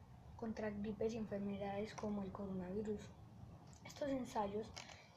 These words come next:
a su vez, se dividen en tres fases. Primero, con un número pequeño de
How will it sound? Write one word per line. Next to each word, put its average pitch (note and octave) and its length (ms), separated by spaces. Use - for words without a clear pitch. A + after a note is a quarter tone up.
a G3+ 40
su A#3+ 180
vez, A3 240
se A3 160
dividen G3+ 400
en G3 180
tres F#3 240
fases. - 500
Primero, B3 460
con G#3 140
un G3+ 120
número A3 460
pequeño A#3 540
de G3+ 260